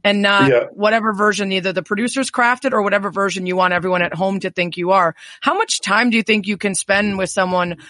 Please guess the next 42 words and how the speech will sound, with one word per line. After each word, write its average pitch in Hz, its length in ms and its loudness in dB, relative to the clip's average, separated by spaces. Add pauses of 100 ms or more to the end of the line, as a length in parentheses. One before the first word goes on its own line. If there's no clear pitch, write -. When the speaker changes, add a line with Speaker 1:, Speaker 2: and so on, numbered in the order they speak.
(140)
Speaker 1:
on 208 160 2
the 202 80 0
show 208 240 2
that 190 240 0
is 208 340 -2 (460)
free 269 420 0
enough 294 360 2
that 233 140 0
it 214 140 0
doesn't 214 380 0
feel 208 240 -2
like 185 180 0
a 185 80 -2
part 190 400 0
of 180 240 0
the 175 80 -8
construct? 170 600 -6 (600)
Speaker 2:
Well, 156 380 4
I 143 80 2
feel 170 220 0
like, 151 220 0 (160)
so, 143 240 4
like, 123 160 4 (260)
a 123 100 0
lot 139 240 4
of 135 100 -4
times, 131 800 0
like, 120 140 -8
you'd 135 160 -4
be 131 140 2
on 117 120 0
the 113 80 -10
show, 113 540 0 (240)
you, 127 140 4
like, 113 100 2 (280)
you'd 135 120 -4
be 131 80 2
filming 131 420 0
and 123 80 -6
stuff 123 180 -4
like 120 180 0
that, 117 320 2